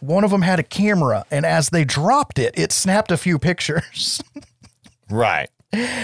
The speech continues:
Speaker 1: And I just gotta point out that the diver's camera in this scene and the diver's camera that they recover later in the movie are not the same fucking rig.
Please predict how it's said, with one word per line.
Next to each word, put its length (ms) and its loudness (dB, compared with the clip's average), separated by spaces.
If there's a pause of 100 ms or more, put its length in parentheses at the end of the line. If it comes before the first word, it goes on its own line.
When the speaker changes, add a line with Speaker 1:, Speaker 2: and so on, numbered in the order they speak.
(140)
Speaker 1:
And 520 2
I 40 -4
just 160 -2
gotta 140 0
point 240 0
out 220 2
that 100 -4
the 80 -4
diver's 340 0
camera 360 0
in 140 0
this 140 0
scene 360 0
and 80 0
the 40 0
diver's 320 0
camera 340 0
that 180 -4
they 120 2
recover 480 0
later 260 2
in 60 2
the 60 0
movie 320 0
are 80 2
not 220 2
the 80 -4
same 240 -2
fucking 260 -2
rig. 320 0